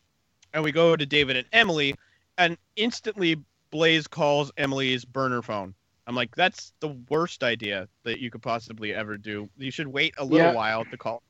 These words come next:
Speaker 1: not, like, right away. That's so stupid," but he's dumb. Um, but we'll find out how they fix that a little later in the show.
Speaker 2: Yeah, I put down, uh, "How fucking stupid are you to, to phone,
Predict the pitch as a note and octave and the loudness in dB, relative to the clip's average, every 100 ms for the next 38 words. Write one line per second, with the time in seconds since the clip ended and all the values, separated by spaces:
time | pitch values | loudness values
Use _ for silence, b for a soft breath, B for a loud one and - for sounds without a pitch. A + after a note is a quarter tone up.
0 | B2+ C3 B2+ A2+ A2+ A#2+ A#2 A2+ A2 G#2 | -6 -4 -4 -6 -2 0 0 0 0 -2
1 | A2+ - - - A#2 A#2 D3 B2+ A2 G#2+ | -8 -18 -10 -6 -6 -6 -6 -4 -6 -4
2 | G#2+ - b b b A#3 A#3 C3+ D3 A#2 | -6 -8 b b b -2 -2 2 2 2
3 | A#2+ C3 _ _ _ _ _ _ - D3+ | -2 -8 _ _ _ _ _ _ 0 2
4 | C3+ B2+ - _ _ _ _ _ _ E3+ | 2 0 -8 _ _ _ _ _ _ 4
5 | F3 F3 - F3 D#3 D3 D#3 D3 B2+ - | 6 6 6 6 6 4 4 0 0 -2
6 | C3 - B2 A#2 - - _ C#3 C#3 B2+ | -4 -2 -2 -2 -4 -20 _ -2 0 2
7 | B2 A#2+ A2 - A2+ F#2 G#2+ _ _ _ | 2 2 -2 -4 -6 -6 -8 _ _ _
8 | _ _ _ - C#3 C#3+ - D3 D#3+ D#3 | _ _ _ 0 2 2 2 2 2 4
9 | D3+ D3+ D3+ D3 _ _ - C3 C3 C3 | 6 8 6 0 _ _ 0 4 6 6
10 | C3 C3+ B2+ - - - C#3 D3 - C3 | 6 4 0 -12 -6 2 4 2 -4 -8
11 | - C3 B2+ B2 - C3+ B2 A#2+ A2 G#2+ | -4 -4 -4 -10 -6 -2 -2 0 0 0
12 | G#2+ G#2 - A2+ A#2 A#2 A#2+ B B G#3 | -2 -4 -6 -6 -6 -8 -16 B B -16
13 | - _ _ _ _ - A#2+ A#2 A2+ A2+ | -16 _ _ _ _ -4 -2 0 -2 -6
14 | A2 - - - B2 A2+ A2 A2 - | -14 -20 -8 2 2 2 -2 -4 -6